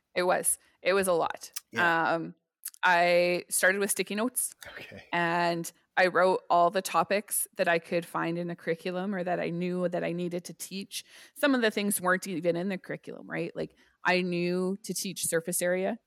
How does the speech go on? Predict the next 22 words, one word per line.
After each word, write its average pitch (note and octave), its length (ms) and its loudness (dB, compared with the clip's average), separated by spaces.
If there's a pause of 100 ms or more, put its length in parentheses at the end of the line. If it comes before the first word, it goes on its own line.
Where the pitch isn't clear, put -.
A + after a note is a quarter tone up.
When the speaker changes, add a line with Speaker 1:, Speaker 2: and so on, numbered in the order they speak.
Speaker 1:
to F#3 100 -6
my E3+ 100 -2
students, E3+ 380 -6
I E3 60 -4
was E3 140 -2
gonna D#3+ 180 -8
have D#3 160 -10
to - 80 -18
teach - 240 -14
them E3+ 140 -10
area. - 400 -12
Speaker 2:
Right. - 220 -20 (360)
Speaker 1:
So E3+ 460 4 (120)
that D#3+ 220 4
was E3+ 480 0
one F3 200 0
of D#3+ 60 -4
the D3 80 -4
sticky D3+ 300 -6
notes. - 240 -12
And C#3+ 140 -8
every F3+ 540 0